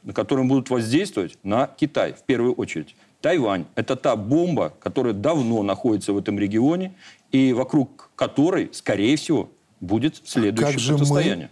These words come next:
Speaker 2: сказали в этот момент в Киеве, как же нам
Speaker 1: Ну,
Speaker 2: обещали
Speaker 1: Ки-,
Speaker 2: помочь
Speaker 1: э,
Speaker 2: до последнего?
Speaker 1: назовем так. Киев на сегодняшний момент свою...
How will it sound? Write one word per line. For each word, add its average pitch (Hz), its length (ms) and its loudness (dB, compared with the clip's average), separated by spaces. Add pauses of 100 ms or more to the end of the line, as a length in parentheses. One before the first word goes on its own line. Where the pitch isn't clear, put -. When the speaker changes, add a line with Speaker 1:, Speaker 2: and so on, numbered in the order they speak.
Speaker 2:
сказали 143 460 -2
в 139 60 -2
этот 135 140 -6
момент 139 260 0
в - 80 -12
Киеве, 127 340 0
как 131 280 -2
же 117 640 -2
нам 139 380 -2
Speaker 1:
Ну, 170 240 0
Speaker 2:
обещали 165 380 2
Speaker 1:
Ки-, 127 220 -2
Speaker 2:
помочь 123 180 -2
Speaker 1:
э, 123 180 0 (640)
Speaker 2:
до 135 140 0
последнего? 131 580 -4
Speaker 1:
назовем 110 440 0
так. - 400 -2 (140)
Киев 143 340 2
на 139 80 0
сегодняшний 135 460 -2
момент 135 400 0
свою... 131 680 0